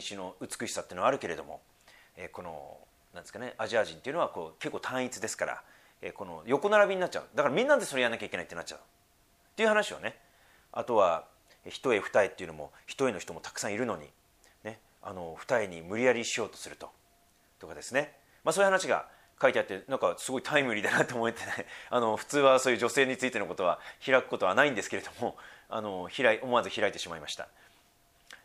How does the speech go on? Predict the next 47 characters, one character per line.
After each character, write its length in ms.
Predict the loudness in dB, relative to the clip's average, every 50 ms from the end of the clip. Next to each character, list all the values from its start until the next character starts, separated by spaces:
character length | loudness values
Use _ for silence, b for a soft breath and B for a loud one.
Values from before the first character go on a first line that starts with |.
| B -4
で、 440 | 2 4 6 6 6 4 0 -8 _ _ _ _ _ _ _ _ _ _ _ _ _ _ _ _ _ _ _ _ _ _ _
や 100 | 4 6
は 80 | 8 8
り 320 | 6 6 4 2 -2 -8 _ _ _ _ _ _ _ _
気 240 | -6 -4 -2 0 0
に 180 | 2 2 2 2
な 160 | 4 4 4
る 180 | 2 0 -6 -12 _ _ _ _ _ _ _ _ -14
わ 80 | -14
け 80 | -14 -14
で 80 | -16 -18
す 60 | -20
よ 80 | -20
ね。 100 | -20 -20 _ _ _ _ _ _
外 240 | -2 0 0 0 -2
見 320 | -4 -8 -10 -10 -8 -10 -12
が。 160 | -14 -14 -16 _ _ _ _ _ _ _ _ _ _ _ _ _ _ _ _ _ _ _ _ _ _ _ _ _ _ _ -20 B B B B B B B
し 100 | -2 0
か 100 | 0 2
し、 400 | 2 0 -4 -4 -4 -8 -12 -18 _ _ _ _ _ _ _ _ _ _ _ _ _ _ _ _ _
そ 240 | -10 -6 -4 0 2
の 120 | 2 2
こ 120 | 2 2 0
と 80 | 0
に 100 | 0 0
つ 100 | 0 -2 -2
い 40 | -2
て 80 | -2
聖 200 | 0 0 0 0
書 120 | 0 0 -2
は 60 | -2
か 200 | -2 -4 -2 0
な 100 | 0 0
り 80 | 2
多 200 | 4 4 4 4 4
く 100 | 0 -2
の 100 | -4 -2
ペ 180 | -2 -2 -2
ー 20 | -2
ジ 100 | -2 -4
を 40 | -4
割 220 | -2 0 -2 -2
い 20 | -2
て 80 | -4 -10
い 40 | -12
ま 120 | -12 -14
す。 180 | -14 -16 -18